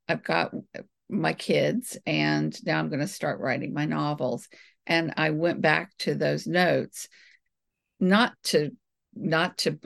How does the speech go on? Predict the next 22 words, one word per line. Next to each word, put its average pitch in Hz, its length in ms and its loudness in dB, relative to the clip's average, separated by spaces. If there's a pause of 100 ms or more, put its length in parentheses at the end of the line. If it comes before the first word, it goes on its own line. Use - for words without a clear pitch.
(120)
quote 160 400 2
them 151 180 0
verbatim 147 640 2
or 143 120 2
anything 143 400 -2
like 139 220 -4
that, 175 320 0
but - 180 -6
to - 120 -2
use 180 760 2
just, - 260 -8 (200)
they 208 180 2
were, 196 180 6
they 220 140 4
were 240 100 8
like 320 200 4
a 370 40 2
journal 403 440 0
in 151 100 -2
a 143 40 2
way. 120 340 -2 (540)
So 208 500 6